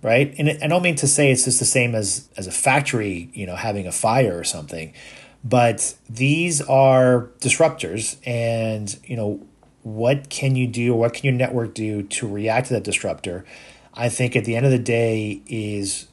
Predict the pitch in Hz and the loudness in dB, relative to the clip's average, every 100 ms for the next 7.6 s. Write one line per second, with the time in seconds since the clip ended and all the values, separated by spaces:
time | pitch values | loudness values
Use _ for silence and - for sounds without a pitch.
0 | _ 120 117 113 107 104 123 123 - 110 | _ -4 0 0 0 2 4 2 0 -4
1 | 113 104 104 104 98 104 98 107 101 101 | -6 -6 -6 -6 -6 -6 -4 -4 -4 -4
2 | 98 98 98 98 104 98 104 101 - 110 | -2 0 -2 -4 -12 -8 -8 -8 -4 -2
3 | 110 117 107 101 - 95 95 95 90 90 | 0 -2 -6 -8 -6 -8 -8 -8 -6 -6
4 | - - - - _ _ _ - 117 120 | -10 -18 -20 -20 _ _ _ 0 2 4
5 | 113 117 117 - - - 156 131 127 127 | 4 2 2 -2 -2 4 4 6 4 0
6 | - 127 117 113 110 110 113 113 113 - | -8 -4 -2 0 2 4 2 2 -4 -10
7 | - - 151 113 104 | -8 2 4 4 2